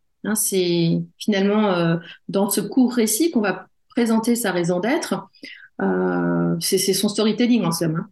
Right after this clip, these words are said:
Et il faut bien comprendre que ces éléments doivent être élaborés sur la base des réponses, hein, euh, aux, aux questions qu'on s'est posées juste avant, donc des cinq points qui, qui précèdent, et, et pas de ses préférences, euh, personnelles,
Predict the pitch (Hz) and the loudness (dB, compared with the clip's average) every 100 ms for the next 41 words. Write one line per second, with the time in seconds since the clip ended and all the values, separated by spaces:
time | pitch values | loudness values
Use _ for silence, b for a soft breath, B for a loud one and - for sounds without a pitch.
0 | _ 202 202 196 190 202 202 277 320 311 | _ -2 0 0 -2 -2 0 0 0 0
1 | 339 320 247 247 226 226 233 240 302 370 | 0 2 2 2 2 2 4 4 2 0
2 | - B B B B _ _ - 226 240 | -6 B B B B _ _ -6 -2 0
3 | 247 269 254 226 208 240 320 320 226 214 | 0 -2 0 0 0 0 0 0 0 0
4 | 202 247 269 208 - 170 190 233 240 294 | 0 0 0 0 -4 -2 -2 -2 2 2
5 | 294 208 190 190 170 165 - - 196 185 | 2 0 0 0 0 -2 -4 -4 -2 0
6 | 196 202 247 240 - 269 254 254 202 214 | 0 0 0 -2 0 2 2 2 0 -2
7 | - 214 196 196 196 214 226 392 262 190 | 0 0 2 2 0 0 2 2 2 2
8 | 190 - 254 247 240 247 226 - 202 190 | 0 2 2 2 2 0 0 0 -4 -4
9 | - - 196 - 320 381 196 B B B | -4 -2 -2 0 0 0 -2 B B B
10 | B B _ - 233 247 247 330 320 285 | B B _ -2 0 0 0 0 0 -2
11 | - 262 262 247 262 302 - 226 202 202 | 0 0 2 2 2 0 0 0 2 2
12 | 196 196 196 247 - 240 202 175 | 2 0 0 -2 0 2 0 -2